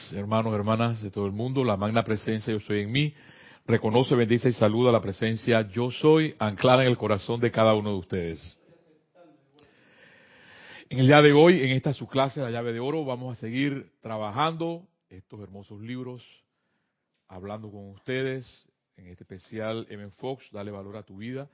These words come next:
en lo que va a hacer énfasis en esa parte del esfuerzo por orar, que no hay que realmente hacer un esfuerzo, sino simplemente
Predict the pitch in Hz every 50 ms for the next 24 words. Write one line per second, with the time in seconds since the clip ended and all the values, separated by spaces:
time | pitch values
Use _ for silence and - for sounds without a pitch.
0 | _ _ _ _ _ _ _ _ _ _ _ _ 113 101 95 - 104 101 101 107
1 | 107 - 127 117 117 - - 135 147 151 - - 156 143 - - 160 165 165 -
2 | _ _ _ _ _ _ _ _ _ - 143 156 160 165 170 185 196 190 185 _
3 | _ _ _ _ _ _ - - _ - 131 - 165 143 - - 147 147 156 -
4 | - 160 156 143 127 113 110 107 - _ _ _ - 156 156 156 143 - - 147
5 | 143 135 _ _ - 123 120 120 123 - - _ 104 98 104 113 113 107 95 85
6 | - _ 107 107 107 101 104 113 120 - - 120 101 107 107 104 104 107 110 101
7 | - - 87 - 101 92 - 101 104 104 101 95 85 _ _ _ 131 120 95 -
8 | - - 80 _ _ _ _ _ _ _ _ _ _ _ 101 92 98 90 - 120
9 | 104 110 107 104 104 107 107 101 95 120 123 123 123 127